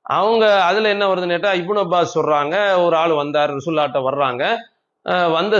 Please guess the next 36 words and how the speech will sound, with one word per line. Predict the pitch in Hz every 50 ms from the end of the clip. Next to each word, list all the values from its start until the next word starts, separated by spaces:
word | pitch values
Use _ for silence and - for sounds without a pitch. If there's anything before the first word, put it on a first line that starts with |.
| -
சமயத்துல, | 190 180 175 180 175 170 214 196
"இன்ன | 185 180 202 226 226 220
உஹ்தி | 208 190 - 214 - 208 220 220 220 208
கது | - 170 170 180 185
நதரத்", | 170 170 165 180 202 196 170 - - - - _ _ _ _ _ _
என்னுடைய | - 143 175 202 226 233 220 220 208 190
சகோதரி | 156 - 180 175 185 220 233 240 208 208 202 190
வந்து | 185 185 190 208
நேர்ச்சி | 196 175 175 190 202 185 - 202
செஞ்சாங்க. | 165 - 175 165 160 165 160 156 151
எப்படி | 151 147 139 202 202
நேர்ச்சி | 180 175 175 165 165 165
செஞ்சாங்கன்னு | - 175 165 156 156 151
கேட்டா, | 147 143 143 208 208
"அன் | 175 165 170 160 165
தஹுஜ்ஜ", | - 139 - - 220 196 147 131 160 147 139 139 123 104 - - _ _ _ _ _
அவங்க | _ - 175 190 185
ஹஜ்ஜி | 151 147 170 170 180 247
செய்யறதா | 220 185 233 226 208 214 214 202 190
நேர்ச்சி | 180 180 175 175 190
செஞ்சாங்க. | - 165 165 151 156 156 170 175
"வ | 170 160
இன்னஹா | 160 185 208 214 196 208 208
மாத்தத்", | 185 165 160 165 165 160 139 120 - _ _
அவங்க | - 170 208 214 202
இறந்து | 180 175 190 214 214
போயிட்டாங்கன்னு | 202 190 190 175 160 175 170 170 170 165
சொன்ன | 156 - 165 156 170 170 - -
சமயத்துல | 147 143 143 143 139 - 175 208 220 214 190 165 139 - -
அல்லாஹ்வுடைய | 147 175 196 202 196 196 180 175 160
தூதர் | 143 165 156 160 139 -
சொன்னாங்களாம், | 151 143 156 156 151 143 147 175 214 226 - - - _ _ _ _ _
"லவ் | - 151 175 202 175
கான | - 208 214 220 220 208 185
அலைஹி | 180 190 196 185 180 147
தைனுன்", | 131 147 156 160 156 147 147 139 117